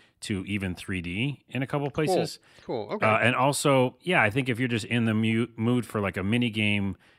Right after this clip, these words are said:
Speaker 1: kind of hunt-a-thon, but with humor, that's what it feels like. Not like a hardcore, like, adventure game per se.
Speaker 2: Right. Yes, exactly.
Speaker 1: Um,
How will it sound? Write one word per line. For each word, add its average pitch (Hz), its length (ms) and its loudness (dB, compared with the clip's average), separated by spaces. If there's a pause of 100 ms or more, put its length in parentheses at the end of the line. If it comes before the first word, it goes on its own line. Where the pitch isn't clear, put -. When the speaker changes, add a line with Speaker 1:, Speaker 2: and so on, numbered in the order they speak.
(100)
Speaker 1:
kind 104 200 -2
of 87 100 -4
hunt-a-thon, 101 880 -2
but 92 140 -4
with 92 200 -4
humor, 85 720 -4 (280)
that's 104 180 -2
what 107 80 2
it 92 120 -6
feels 101 340 -4
like. 143 460 -4
Not 107 200 -2
like 95 180 -2
a 87 100 -2
hardcore, 90 440 -4
like, 80 220 -8
adventure 85 580 -8 (280)
game 85 320 -6 (180)
per - 140 -10
se. 139 80 -2
Speaker 2:
Right. 113 500 -2
Yes, 104 400 -8
exactly. 104 260 -2
Speaker 1:
Um, 90 340 -2